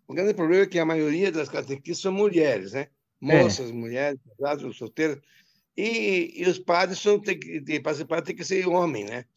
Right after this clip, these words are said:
Speaker 1: Tem que ser masculino. Então, eu acho que a Igreja Católica tem que repensar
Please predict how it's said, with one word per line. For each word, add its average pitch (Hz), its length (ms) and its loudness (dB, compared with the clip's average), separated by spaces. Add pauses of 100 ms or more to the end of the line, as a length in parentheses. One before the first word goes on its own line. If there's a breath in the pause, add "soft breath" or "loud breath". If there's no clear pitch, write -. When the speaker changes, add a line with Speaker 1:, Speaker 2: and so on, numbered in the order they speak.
(220)
Speaker 1:
Tem 127 140 -10
que 127 80 -10
ser 151 400 2
masculino. 139 760 -2 (640)
Então, 151 320 -2 (420)
eu 131 140 0
acho 160 320 -4
que 165 720 -4
a 123 40 -2
Igreja 147 280 -6
Católica 143 540 -2
tem 170 140 -8
que 147 120 -10
repensar 143 800 -4